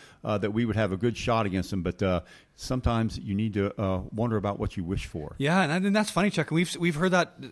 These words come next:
Speaker 2: uh, so many times, uh, multiple times this year where players have interviewed with you, and I've heard them say that.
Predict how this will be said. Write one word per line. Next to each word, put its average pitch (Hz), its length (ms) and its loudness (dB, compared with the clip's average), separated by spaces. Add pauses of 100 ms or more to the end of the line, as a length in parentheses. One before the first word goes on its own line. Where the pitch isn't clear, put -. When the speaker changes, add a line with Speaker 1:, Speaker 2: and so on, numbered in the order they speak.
Speaker 2:
uh, 127 140 -6
so 165 180 0
many 190 120 2
times, 151 300 -2
uh, 135 400 -2
multiple 170 440 2
times 151 280 0
this 139 160 -4
year 143 100 2
where 131 240 2 (340)
players 175 360 6
have 143 280 6
interviewed 165 380 6
with 147 180 0
you, 143 280 2
and 135 100 -4
I've 143 120 -2
heard 175 180 4
them 175 120 -2
say 170 180 2
that. 104 220 0